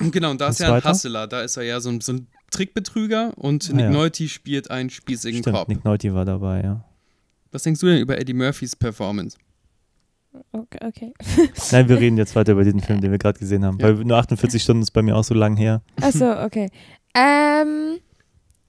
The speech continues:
Speaker 3: ich muss ehrlich sagen, als ich angefangen hab, z-, es zu gucken, ich hatte ein bestimmtes Bild von Eddie Murphy. Und ich habe diesen Film ja noch nie gesehen.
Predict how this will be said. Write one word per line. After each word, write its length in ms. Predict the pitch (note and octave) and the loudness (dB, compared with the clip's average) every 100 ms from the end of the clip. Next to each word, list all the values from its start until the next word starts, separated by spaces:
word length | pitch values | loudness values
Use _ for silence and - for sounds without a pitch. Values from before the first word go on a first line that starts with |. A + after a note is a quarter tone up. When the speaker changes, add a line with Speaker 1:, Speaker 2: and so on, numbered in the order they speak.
| - - _ _ _ _ _ _ _ - | -20 -20 _ _ _ _ _ _ _ -8
Speaker 3:
ich 120 | C4+ | -4
muss 200 | C#4+ F#4 - | 0 0 2
ehrlich 300 | F4 F4 D#4 | 2 2 0
sagen, 480 | A3+ G#3+ A3 A#3 C#4 | 0 0 0 -4 -6
als 180 | A3+ G#3+ | -6 -6
ich 140 | - | -8
angefangen 440 | - D#4+ G4+ F#4 E4 | -6 -4 -2 -2 -2
hab, 160 | D4+ | -4
z-, 160 | - - - | -8 -14 -4
es 200 | A#3 - | -4 -4
zu 100 | A#3 | -8
gucken, 440 | - A3 G3 A#3 F#4 F#4+ _ - | -6 -6 -6 -8 -10 -16 _ -10
ich 180 | - | -4
hatte 420 | C4+ C#4+ E4 D4 - | -4 0 0 0 -2
ein 120 | A3+ A#3+ | -6 -4
bestimmtes 560 | A#3+ - B3+ A#3+ - | -4 -2 -4 -4 -10
Bild 380 | - - F#3 F#3 | -8 0 2 0
von 340 | - F#3 F3 - | -2 -6 -6 -8
Eddie 280 | - F3 F3 | -8 -6 -6
Murphy. 680 | E3 D#3+ D3+ - - - B3+ _ _ _ _ _ _ _ _ | -6 -6 -6 -10 -12 -12 -12 _ _ _ _ _ _ _ _
Und 200 | A3 A3 | 2 2
ich 140 | A3 A3+ | 0 0
habe 180 | B3+ | 2
diesen 240 | A#3 A3 A3+ | 2 0 0
Film 200 | A#3 G#3 | 2 2
ja 100 | F#3+ | 0
noch 80 | F3+ | 0
nie 180 | F3 E3+ | -2 -2
gesehen. 600 | E3+ D#3+ D#3 D#3 F#3 B3+ | -2 -2 -4 -2 -4 -8